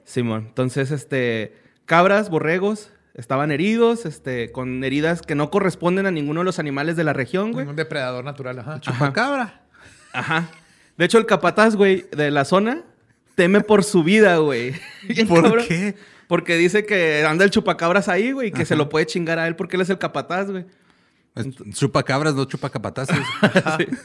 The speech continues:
Speaker 1: Sí, pero pues el, eh... ahora sí
Speaker 3: Sí.
Speaker 1: que ¿para qué quiere piernas
Speaker 2: Es,
Speaker 1: y mandar
Speaker 2: es,
Speaker 1: de culo,
Speaker 2: pero,
Speaker 1: güey?
Speaker 2: pero
Speaker 1: El pinche capataz, güey.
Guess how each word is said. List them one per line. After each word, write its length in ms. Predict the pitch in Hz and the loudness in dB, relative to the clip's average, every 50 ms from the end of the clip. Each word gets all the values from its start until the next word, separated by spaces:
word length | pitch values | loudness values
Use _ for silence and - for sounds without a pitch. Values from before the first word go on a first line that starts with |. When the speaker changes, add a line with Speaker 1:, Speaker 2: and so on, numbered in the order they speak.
| - _ _ _ _ _ | -16 _ _ _ _ _
Speaker 1:
Sí, 160 | - 208 214 | 0 0 2
pero 180 | 170 185 170 156 | 2 0 0 0
pues 160 | 143 135 - | -2 -4 -4
el, 180 | 147 135 127 127 | -4 -4 -4 -4
eh... 220 | 123 123 120 117 - _ _ _ _ _ _ _ _ _ _ _ _ _ _ _ | -8 -8 -10 -12 -16 _ _ _ _ _ _ _ _ _ _ _ _ _ _ _
ahora 200 | 123 127 131 143 | -2 0 0 0
sí 120 | 143 165 | 0 -2
Speaker 3:
Sí. 40 | - 170 | -4 -4
Speaker 1:
que 120 | 165 147 | -4 -4
¿para 100 | 147 151 | -4 -2
qué 120 | 135 143 139 | -4 -4 -4
quiere 180 | 156 151 151 | -4 -4 -4
piernas 320 | 147 - 151 170 165 151 151 | -4 -2 -2 -2 -2 -2 -2
Speaker 2:
Es, 40 | - | -2
Speaker 1:
y 40 | |
mandar 160 | 135 135 143 - | 0 0 0 0
Speaker 2:
es, 40 | 202 | 0
Speaker 1:
de 60 | 156 | 0
culo, 260 | - 175 196 196 202 180 | 2 4 4 4 6 6
Speaker 2:
pero, 20 | |
Speaker 1:
güey? 80 | 185 156 | 6 4
Speaker 2:
pero 140 | 151 143 - - | 6 6 4 6
Speaker 1:
El 40 | 180 | 6
pinche 140 | - 240 202 | 6 6 8
capataz, 540 | 226 220 185 190 185 175 220 180 202 226 | 6 6 8 8 6 6 6 6 4 4
güey. 140 | 202 190 165 | 2 2 0